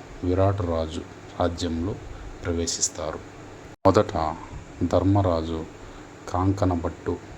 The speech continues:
అనే బ్రాహ్మణ వేషంలో పాచికల ఆటలో నిపుణుడుగా ఉంటాడు. భీముడు బల్లవుడుగా అనే వంటవాడుగా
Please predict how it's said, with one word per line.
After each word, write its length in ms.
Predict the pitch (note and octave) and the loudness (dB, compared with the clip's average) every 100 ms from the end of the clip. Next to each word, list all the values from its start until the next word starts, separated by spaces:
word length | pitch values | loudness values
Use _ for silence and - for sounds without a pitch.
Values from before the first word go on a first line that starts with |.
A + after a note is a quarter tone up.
| - - | -16 -2
అనే 260 | F2 E2+ D#2 D#2+ - - - - - | 2 2 0 -6 -12 -16 -16 -8 -4
బ్రాహ్మణ 480 | F2+ F2+ F2+ F2+ F2 | 0 2 2 2 2
వేషంలో 640 | D#2+ D#2+ - E2 D#2+ D#2+ E2+ - - - - - - - - - | 2 -2 -4 -6 -6 -8 -8 -14 -16 -18 -18 -18 -18 -20 -20 0
పాచికల 520 | G2 G2 - - F#2+ | 4 4 4 0 2
ఆటలో 500 | F2 E2+ E2 E2+ F2+ - | 4 2 0 0 -2 0
నిపుణుడుగా 460 | F#2+ - F#2 E2+ G2 | 0 2 2 4 2
ఉంటాడు. 540 | G2 D#2+ E2 D#2 D#2+ - - - - - - | 2 0 0 0 0 -6 -14 -18 -18 -14 -6
భీముడు 680 | F#2+ G#2 A#2+ A2+ F2 E2+ E2+ - - | 2 6 10 10 8 2 -2 -6 -10
బల్లవుడుగా 840 | F2+ F2 F#2+ G2 G2 F#2+ F2 E2 E2+ - - | -2 2 6 6 6 6 4 0 -4 -4 0
అనే 340 | F2+ D#2+ D#2 F#2 - - - - - F#2 | 2 2 -4 -10 -14 -18 -18 -18 -8 0
వంటవాడుగా 800 | F#2 F#2+ G2+ F#2 F2 E2 F#2 | 2 4 4 4 2 0 -4